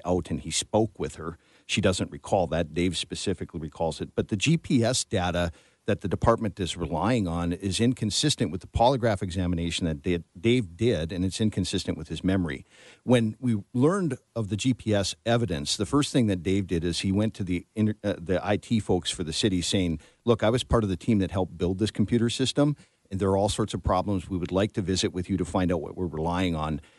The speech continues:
Uh, the I T people were given a gag order. The police department, the interviewer, the investigator, and the chief ordered that they not talk to Dave about what evidence they had gathered.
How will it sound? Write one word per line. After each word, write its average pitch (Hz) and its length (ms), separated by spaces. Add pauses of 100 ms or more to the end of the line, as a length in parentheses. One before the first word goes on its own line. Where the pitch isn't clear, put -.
(120)
Uh, 85 220
the 104 200
I 117 140
T 151 220
people 120 280
were 98 100
given 87 240
a 82 60
gag 90 280
order. 71 240
The 69 120
police - 320
department, 98 680
the 92 180
interviewer, 92 540
the 85 100
investigator, 85 540
and 82 140
the 80 40
chief - 400
ordered 107 300
that 87 160
they 87 120
not 90 360 (120)
talk 107 380
to - 80
Dave 85 360
about 85 380
what 90 220
evidence 82 420
they 82 100
had 73 120
gathered. 85 440